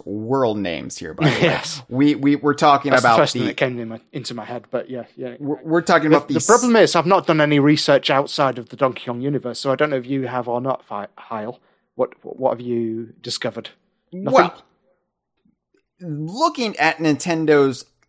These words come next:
Speaker 1: other big platformer series that, that, that, you know, occasionally o-, uh, overshadows, eclipses Donkey Kong just, just a, a tiny bit. Uh, I believe it's called, uh,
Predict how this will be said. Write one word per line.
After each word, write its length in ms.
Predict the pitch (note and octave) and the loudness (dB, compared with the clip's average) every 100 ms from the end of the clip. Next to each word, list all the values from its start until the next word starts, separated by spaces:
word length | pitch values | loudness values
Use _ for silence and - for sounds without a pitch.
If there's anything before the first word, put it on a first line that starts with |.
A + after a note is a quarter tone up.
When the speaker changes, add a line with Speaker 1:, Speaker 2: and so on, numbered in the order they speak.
| _ - | _ 0
Speaker 1:
other 760 | D3 D#3 C3+ A#2+ F2 B1+ - _ _ _ _ - A2 | 4 4 4 4 2 -4 -10 _ _ _ _ -20 -2
big 300 | C3+ A#2+ - | 0 0 -2
platformer 600 | - D#2+ - G2+ F#2+ F2+ | -2 -2 -2 -4 -4 -4
series 600 | - F#2+ F2 F#2 A#2+ - | -8 -6 -4 -4 -6 -10
that, 300 | A2+ A#2+ A#2+ | -2 -2 2
that, 240 | E3+ D#3+ - | 0 0 2
that, 220 | D3+ C#3+ | 0 0
you 100 | B3+ | -2
know, 120 | A#3 F3+ | -2 -2
occasionally 1120 | - - A3 A3 F3 D#3 C#3 A#2 G#2 A2 - _ _ _ _ _ - | -4 -6 -4 -4 -4 -4 -2 -2 -2 -4 -6 _ _ _ _ _ 4
o-, 260 | D#3 D3+ | 8 8
uh, 460 | C3+ C3 B2 A#2+ A#2+ D#3 | 8 6 6 4 2 2
overshadows, 840 | D#3+ C#3 - C#3+ A2+ G#2+ G#2 A2 | 2 2 -2 2 2 4 0 -2
eclipses 880 | - - D#3 D3 - A#2 F#2+ F#2 - | -6 -6 -2 -2 -2 -2 -2 -4 -10
Donkey 500 | - A#2 G#2+ G2 G2+ | -14 0 0 0 -6
Kong 280 | - G2+ A2 | -4 -4 -4
just, 300 | C4+ C#4+ - | -6 -8 -8
just 260 | F4 - | -10 -8
a, 240 | - F#3 F3 | -10 -8 -8
a 20 | |
tiny 440 | - - D#3+ D3 C#3 | -8 -8 -6 -6 -4
bit. 400 | G#2 F2+ D2 - _ _ _ _ - | -4 -2 -4 -10 _ _ _ _ -10
Uh, 280 | F#2+ - B2 | -10 -10 -4
I 100 | B2+ | -2
believe 240 | C#3+ D#3+ D3 | 2 2 0
it's 120 | D3 | -2
called, 560 | D#3 C#3 C#3 B2+ A#2+ | 0 2 4 2 2
uh, 500 | G2+ G2+ G2 G2 D2+ | 0 0 0 0 -4